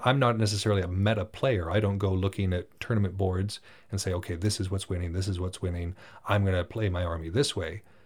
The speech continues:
I look more at what does the field look like,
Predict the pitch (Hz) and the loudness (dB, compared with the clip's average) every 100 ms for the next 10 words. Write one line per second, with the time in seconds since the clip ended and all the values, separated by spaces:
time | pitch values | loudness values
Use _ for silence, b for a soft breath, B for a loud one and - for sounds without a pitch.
0 | b b b - 123 131 107 113 110 104 | b b b -4 0 0 2 6 6 6
1 | 104 98 92 - - - - - - - | 2 0 -4 -16 -20 -20 -20 -20 -20 -20
2 | - - - - - 123 113 110 - 104 | -20 -20 -20 -16 2 4 4 2 2 2
3 | 95 95 139 - 85 87 - | 4 4 2 0 -4 -4 -12